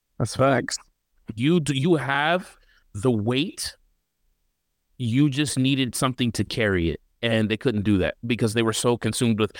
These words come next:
Speaker 2: "Oh, well, Marvel's already doing a Justice League or, uh, an Avengers film. They've already done, like, two. So how about we just do a Justice League for the third, for the fourth film in this universe?" I'm like, "Bro, I fucking guess." And then it ruined and it crumbled,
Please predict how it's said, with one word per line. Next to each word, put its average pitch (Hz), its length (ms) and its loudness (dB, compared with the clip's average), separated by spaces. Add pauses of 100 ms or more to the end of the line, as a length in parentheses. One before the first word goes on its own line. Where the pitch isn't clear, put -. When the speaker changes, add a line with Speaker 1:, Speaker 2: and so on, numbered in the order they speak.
(200)
Speaker 2:
"Oh, 156 160 4 (180)
well, 139 100 4
Marvel's 160 400 2
already 151 200 2
doing 143 240 2
a 120 40 -2
Justice 156 400 -2
League 135 140 0
or, 120 280 4
uh, 101 240 2
an - 60 -2
Avengers 123 400 2
film. 123 240 0 (220)
They've 139 120 2
already 165 180 2
done, 160 160 0
like, 123 160 0
two. 180 260 4 (140)
So - 160 0
how 131 100 0
about 170 160 2
we 156 80 2
just 160 160 0
do 156 120 6
a 131 40 0
Justice 160 360 -2
League 139 140 0
for - 80 -4
the 120 120 -2
third, 151 260 2
for - 260 -6
the 135 80 0
fourth 160 280 -2
film 165 240 2
in 127 80 0
this 120 180 0
universe?" 131 360 0
I'm 147 120 0
like, 90 160 -4
"Bro, 113 340 2 (400)
I 120 180 0 (300)
fucking 107 440 0
guess." 92 420 0 (1700)
And 107 160 2
then 110 100 2
it 113 100 0
ruined 135 300 2
and 101 120 2
it 90 80 -4
crumbled, 104 420 0